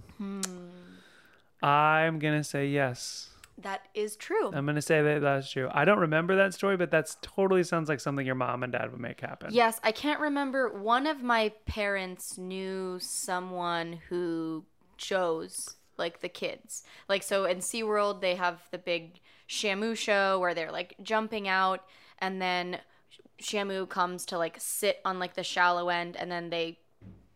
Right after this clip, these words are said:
Speaker 1: you know, quote unquote, pick a random kid from the audience who gets to sit on her.
Speaker 2: What did it
Speaker 1: Um,
Speaker 2: feel like?
Speaker 1: Oh, I don't remember. I, yeah, I have no, I have, I have no memory of this.
Speaker 2: Oh, that's a bummer.
Speaker 1: I was, like, four years old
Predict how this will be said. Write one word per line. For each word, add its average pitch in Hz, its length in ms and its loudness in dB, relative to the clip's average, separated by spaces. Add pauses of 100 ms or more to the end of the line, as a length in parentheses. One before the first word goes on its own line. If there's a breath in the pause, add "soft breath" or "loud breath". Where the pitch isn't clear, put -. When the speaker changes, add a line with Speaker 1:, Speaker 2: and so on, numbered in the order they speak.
(220)
Speaker 1:
you 190 100 -4
know, 170 140 -4
quote 220 260 4
unquote, 190 360 2
pick 294 260 4
a 202 100 6
random 214 360 4
kid 208 240 -2
from 196 160 -4
the 180 100 -4
audience 180 500 0 (300 loud breath)
who 202 60 -8
gets 190 220 -4
to 185 80 -10
sit - 260 -2
on 175 140 -2
her. 170 320 -4 (800 soft breath)
Speaker 2:
What 190 220 6
did 233 140 6
it 226 100 8
Speaker 1:
Um, - 60 -12
Speaker 2:
feel 165 240 6
like? 120 380 -2 (440)
Speaker 1:
Oh, 196 120 -2
I 180 100 -2
don't 170 140 -8
remember. 165 440 -12 (640)
I, 185 160 -4 (160)
yeah, 165 160 -6
I - 40 -10
have 170 180 -14
no, 175 160 -6
I 180 120 -2
have, 185 200 0 (120)
I 180 80 0
have 170 280 -6
no 175 240 -4
memory 156 340 -8
of - 140 -10
this. - 320 -12
Speaker 2:
Oh, 160 260 4
that's 147 160 -4
a - 40 -8
bummer. 147 300 -4
Speaker 1:
I 214 100 4
was, 202 240 -2
like, 202 160 -6
four 202 360 -2
years 196 240 -4
old 185 300 -8